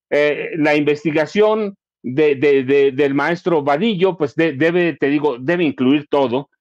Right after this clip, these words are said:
pero las autoridades, y lo, no lo dije ahora, te digo, dos mil nueve, diez, doce. Enrique Peña Nieto es una gran empresa corruptora. Presenté en su momento documentos de todo, ¿sí? Entonces, eh,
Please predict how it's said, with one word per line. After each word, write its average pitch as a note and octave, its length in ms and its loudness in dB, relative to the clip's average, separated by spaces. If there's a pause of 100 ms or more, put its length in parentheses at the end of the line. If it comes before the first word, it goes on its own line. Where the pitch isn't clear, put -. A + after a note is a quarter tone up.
(220)
pero C3+ 280 0
las B2+ 240 -2
autoridades, C#3 760 -2
y B2+ 100 -8
lo, B2+ 220 -2
no C#3+ 200 0
lo E3 120 0
dije D#3+ 280 -4
ahora, D3 280 0
te D#3 100 -4
digo, C3 120 0
dos B2 180 -2
mil F#3 160 0
nueve, D#3+ 400 0
diez, C#3+ 400 -2
doce. C#3 560 -2 (1700)
Enrique F3 420 -2
Peña G3+ 260 -2
Nieto G#3 380 0
es F3+ 240 -2
una G3+ 260 0
gran F3+ 480 -2
empresa G3 640 -2
corruptora. D#3+ 840 0 (600)
Presenté E3 520 -2
en A3+ 100 -2
su A3 140 -2
momento F3 440 -2
documentos F3+ 960 -2 (260)
de D#3 200 -2
todo, F#3 440 -2
¿sí? F#3+ 380 -4 (280)
Entonces, F#3 600 0
eh, D3 280 0